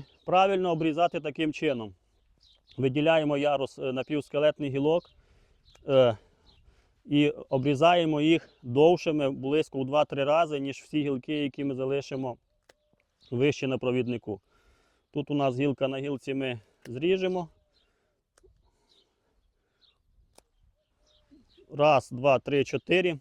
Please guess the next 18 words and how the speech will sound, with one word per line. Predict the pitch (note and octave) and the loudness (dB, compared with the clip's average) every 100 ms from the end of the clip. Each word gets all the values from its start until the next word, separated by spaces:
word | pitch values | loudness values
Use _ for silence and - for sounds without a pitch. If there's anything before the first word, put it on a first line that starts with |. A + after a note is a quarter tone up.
| _ | _
Ось | C#3+ - | -6 -2
ці | D3+ | -2
чотири | - D3 E3 D#3+ D#3+ | -2 -4 -4 -4 -4
напівскелетні | C#3 B2+ D3 - C3+ C#3+ C#3 C#3 | -4 -4 -4 -6 -2 -2 -2 -4
гілки | B2 D3 - C3 | -4 -4 -4 -4
ми | C3 | -2
залишаємо. | B2+ B2+ - A2 A#2 | -2 -4 -2 -2 -2
І | D3 | -2
решту | F3 - D#3+ | -2 -2 -6
гілок | C#3 D3 F3+ - _ _ _ - | -4 0 0 -2 _ _ _ -8
ми | D3 D#3+ | -2 0
вже | C#3+ C#3+ | 2 2
ріжемо | D#3+ D3 D3 C#3 | 2 0 -2 -2
коротко, | - D3 A#2 - G#2 G2 _ _ _ _ _ _ _ _ _ _ - - | 0 0 0 -4 -14 -18 _ _ _ _ _ _ _ _ _ _ -20 -14
близько | B2 C#3 D3+ - C#3+ | -2 0 0 -2 -4
на | C3+ | -4
дві | B2 D3 | -2 -2
бруньки. | C#3 C#3 B2 G#2 G2 | -2 -2 -2 -6 -12